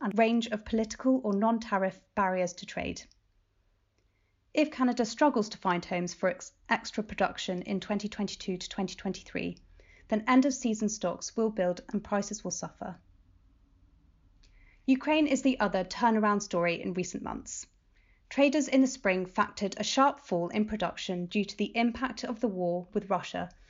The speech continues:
and the likelihood that there would be no shipments possible through the Black Sea ports. However, with harvest now complete, Ukraine has managed to lift production of rapeseed from two point eight million tonnes last year to an impressive three point one million tonnes this year.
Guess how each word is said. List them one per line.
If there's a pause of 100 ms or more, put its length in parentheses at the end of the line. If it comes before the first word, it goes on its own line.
(300)
and
the
likelihood
that
there
would
be
no
shipments
possible
through
the
Black
Sea
ports. (1160)
However,
with
harvest
now
complete, (340)
Ukraine
has
managed
to
lift
production
of
rapeseed
from
two
point
eight
million
tonnes
last
year (140)
to
an
impressive
three
point
one
million
tonnes
this
year.